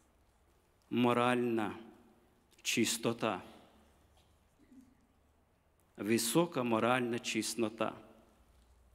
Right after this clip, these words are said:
Доброчесним є той,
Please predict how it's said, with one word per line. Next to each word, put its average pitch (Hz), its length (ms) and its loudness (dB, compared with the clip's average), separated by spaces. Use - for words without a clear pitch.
Доброчесним 143 1040 2
є 131 160 4
той, 160 560 0